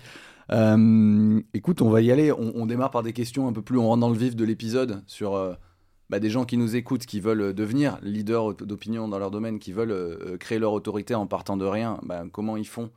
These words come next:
notamment par l'arme fatale de, de la vidéo. Et, euh, et avant, j'avais quelques petites questions maintenant que le, le décor est planté. Donc, euh, Clément S S B, l'agence personnelle, ton associé c'est Caroline Mignot. Euh,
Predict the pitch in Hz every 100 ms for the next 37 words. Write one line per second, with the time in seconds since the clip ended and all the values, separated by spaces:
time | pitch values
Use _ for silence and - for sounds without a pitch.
0 | _ _ - 101 104 107 98 90 98 101
1 | 104 98 107 98 90 101 98 95 98 101
2 | 135 - _ _ _ - 104 104 101 95
3 | 113 113 117 165 127 107 107 110 117 127
4 | - 123 - 110 - 127 101 104 - 95
5 | 92 90 104 120 107 92 98 95 131 139
6 | 127 92 82 76 78 92 101 - 85 87
7 | 107 110 95 90 - 80 - 90 107 107
8 | - 92 - 82 82 78 87 80 80 85
9 | 107 117 - - _ _ - 92 90 87
10 | 87 85 85 82 82 80 80 76